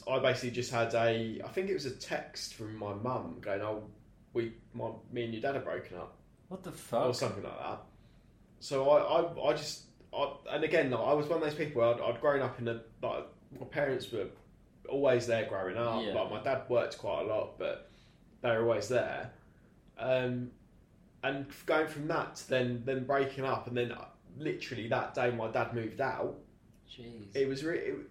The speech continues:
Speaker 1: I think that it stems back to, I, I mean, I, I don't know, but I always go back to that as, like, that's what caused the, the, the anxiety and depression or whatever. But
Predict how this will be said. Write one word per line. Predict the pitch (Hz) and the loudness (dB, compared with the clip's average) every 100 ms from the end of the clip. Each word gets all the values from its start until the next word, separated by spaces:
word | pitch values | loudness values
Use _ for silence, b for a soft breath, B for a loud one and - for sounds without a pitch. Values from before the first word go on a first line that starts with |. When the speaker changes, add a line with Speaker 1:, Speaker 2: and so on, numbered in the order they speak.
| 131 | -4
Speaker 1:
I | |
think | 131 190 151 | 0 -2 -2
that | 156 - | -4 -4
it | 127 | -4
stems | 120 - 165 165 | -2 2 2 2
back | 139 - | -2 -2
to, | - 139 | -2 2
I, | 147 - | 2 2
I | 139 | 0
mean, | 147 | 2
I, | 127 | 2
I | 120 - 139 | 2 0 2
don't | 165 139 | 2 2
know, | 127 107 | 0 0
but | 85 | 0
I | 104 | 0
always | 123 127 113 - | 4 2 2 -2
go | - - | 2 2
back | 127 101 | 2 -2
to | - | -2
that | 127 - | 0 0
as, | - | 0
like, | 104 98 - - - _ - | 0 0 -2 -14 -20 _ -6
that's | 123 - - - 127 120 | -4 -4 -8 -10 -8 -4
what | 104 - - - - - - | -4 -4 -14 -20 -20 -20 -14
caused | - 120 110 110 - - | -2 -2 -2 -10 -14 -8
the, | 113 104 107 104 - | -4 -4 -6 -12 -10
the, | 117 - - - | -12 -12 -20 -6
the | 120 | -2
anxiety | 120 113 123 151 131 - 85 | 0 -2 0 2 2 -2 -8
and | 90 | -8
depression | - 131 127 101 | -6 -6 -6 -6
or | |
whatever. | 95 - - - B B B B - | -8 -8 -10 -16 B B B B 0
But | 123 - - | 2 2 -4